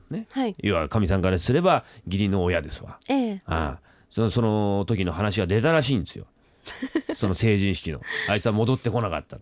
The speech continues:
Speaker 2: うん。
Speaker 1: 雪が降ったからって。それを別に恨むわけでもなく、「そんなことがあったね」みたいな、うちのお風呂は言ってたんだって。
Speaker 2: はい。
Speaker 1: うん。かみさん曰く。
Speaker 2: うん。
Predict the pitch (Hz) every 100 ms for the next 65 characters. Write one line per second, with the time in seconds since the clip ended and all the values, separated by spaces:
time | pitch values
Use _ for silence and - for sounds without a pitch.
0 | - 240 240 220 208 101 107 92 101 -
1 | 85 80 71 76 - - - - - 679
2 | - - - 135 123 104 113 113 107 135
3 | 123 120 120 117 104 104 117 101 87 -
4 | - - 110 107 113 110 120 117 104 107
5 | 95 87 87 95 92 87 113 95 98 107
6 | 120 104 85 80 - 240 - _ _ _
7 | _ _ - 196 180 87 90 80 - _
8 | _ _ 98 80 87 80 80 95 139 220
9 | 214 208 202 202 208